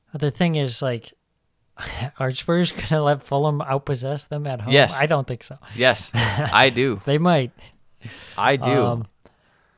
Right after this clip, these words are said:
Speaker 1: I mean, you can never rule out another goal from Mitrovic. The
Speaker 2: That's
Speaker 1: guy's
Speaker 2: gonna
Speaker 1: nuts.
Speaker 2: happen. It's gonna finish two one Tottenham, but it should finish, like, one one or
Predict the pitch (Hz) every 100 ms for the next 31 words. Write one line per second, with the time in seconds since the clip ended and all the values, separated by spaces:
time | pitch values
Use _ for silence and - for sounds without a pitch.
0 | _ _ - 139 156 160 175 160 175 190
1 | 180 208 202 160 170 160 160 147 135 135
2 | 143 131 147 127 143 131 135 139 113 107
3 | - - - 131 139 117 127 - 143 127
4 | 117 - 87 - 110 - 160 160 - 143
5 | 143 131 - - 131 127 120 120 - 107
6 | 104 127 120 110 107 - 110 101 - 104
7 | 101 - 95 - - _ _ _ _ _
8 | 110 107 107 101 101 95 90